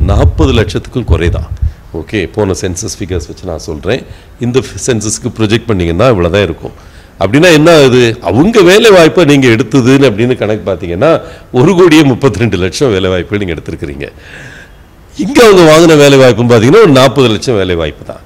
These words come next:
இது முன்னால இருந்தது அதிகம், அதை ஒத்துக்கிறேன். அண்ணா பீரியட்ல இருந்ததை விட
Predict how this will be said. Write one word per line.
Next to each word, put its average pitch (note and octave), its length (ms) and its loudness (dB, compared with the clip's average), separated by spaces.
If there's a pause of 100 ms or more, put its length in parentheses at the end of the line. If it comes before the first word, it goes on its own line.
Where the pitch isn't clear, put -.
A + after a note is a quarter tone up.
(220)
இது F3+ 160 0
முன்னால G3+ 260 2
இருந்தது A#3+ 360 2
அதிகம், D#3+ 380 2
அதை A#2+ 140 0
ஒத்துக்கிறேன். C3+ 420 -6 (160)
அண்ணா A2 240 -2
பீரியட்ல A2 420 -2
இருந்ததை G2 320 -6
விட G#2 360 -4